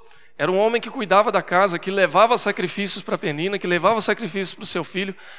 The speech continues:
ou seja, levava pra Ana. Penina tinha tudo aquilo que ela podia sonhar. Só tinha um detalhe. Ela morria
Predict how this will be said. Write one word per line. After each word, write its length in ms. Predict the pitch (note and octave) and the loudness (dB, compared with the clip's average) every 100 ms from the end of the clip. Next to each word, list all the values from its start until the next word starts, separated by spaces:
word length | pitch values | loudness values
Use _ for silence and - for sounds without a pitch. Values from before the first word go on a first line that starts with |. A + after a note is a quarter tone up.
| - | -14
ou 100 | - | -6
seja, 320 | B3 C4+ E3+ C3 - - - - - - - - - - | 0 2 0 -4 -10 -20 -20 -20 -20 -20 -20 -20 -20 -8
levava 360 | C#3+ C#3 G3 G3 | -2 2 2 2
pra 160 | F#3+ | 2
Ana. 320 | F#3 G#3+ G3+ F#3 - - | 2 2 -2 -6 -16 -6
Penina 340 | C#4+ C4+ C#4 | -4 0 0
tinha 260 | C4 D4+ B3 | 0 -2 -2
tudo 240 | - A#4 | 0 4
aquilo 260 | G#4+ A#3+ A#3 | 4 2 -2
que 60 | |
ela 120 | A3+ A3 | 0 0
podia 240 | G#3+ G#3 | 0 0
sonhar. 500 | - A#3 F#3+ D3 C#3 - - - - - - - - - - - - - - - - - | 0 0 2 2 0 -12 -20 -20 -20 -20 -20 -20 -20 -20 -20 -20 -20 -20 -20 -20 -20 -16
Só 180 | - D3+ | -6 -6
tinha 220 | - F3+ | -4 -6
um 20 | |
detalhe. 480 | E3 - C3+ A#2+ A2+ - - - - - - - - - - - | -6 -2 -2 -2 -8 -16 -18 -18 -20 -20 -20 -20 -18 -18 -16 -12
Ela 200 | A#2+ C3 | -2 0
morria 800 | D3 D#3 C3+ - C#3+ D#3 E3 E3+ | 2 0 0 0 0 -2 -2 -4